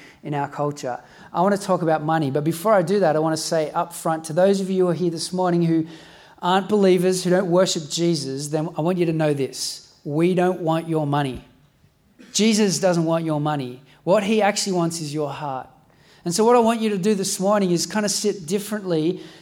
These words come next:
to this sermon like you might sit in other sermons. And rather than listen to the things that are applied to the heart of a believer, look for the motivation behind that giving. Because I think if you get that, you will get the heart and core of what we're on about. You will get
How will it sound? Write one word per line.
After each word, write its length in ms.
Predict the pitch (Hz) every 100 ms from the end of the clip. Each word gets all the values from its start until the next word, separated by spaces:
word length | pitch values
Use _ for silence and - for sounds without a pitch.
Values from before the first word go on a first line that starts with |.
| -
to 100 | 170
this 200 | 180 175
sermon 360 | 190 190 185 165
like 240 | 165 165
you 80 | 165
might 320 | 170 165 165
sit 240 | - 180 175
in 140 | 165
other 160 | 170 175
sermons. 640 | 175 156 151 151 147 156 - - -
And 260 | 175 180 185
rather 300 | 202 254 240
than 200 | 233 202
listen 300 | 214 226 208
to 100 | 202
the 140 | 180
things 360 | 170 208 208 185
that 100 | 175
are 160 | 165 - -
applied 480 | - 156 - 202 190
to 80 | 190
the 80 | 175
heart 260 | 160 180
of 60 | 170
a 60 | 160
believer, 300 | 170 202 190
look 220 | 208 247 262
for 100 | 285
the 80 |
motivation 920 | 247 220 208 170 180 214 214 208 180 170 - - -
behind 720 | 175 170 190 196 196 180 151 - _
that 240 | 165 143
giving. 340 | - 139 131 127
Because 220 | 151 180
I 80 | 196
think 260 | 220 226
if 140 | 233 196
you 100 | 196
get 380 | 190 143 156
that, 440 | 151 202 185 147 - _ _ _ _ _
you 140 | 165 165
will 80 |
get 200 | 156 180
the 60 | 180
heart 380 | - 175 175 170
and 180 | 160 143
core 300 | - 165 165
of 140 | 143
what 180 | 147 156
we're 120 | 143
on 120 | 143
about. 400 | 151 135 131 147
You 120 | 151 147
will 100 | 143
get 320 | 165 165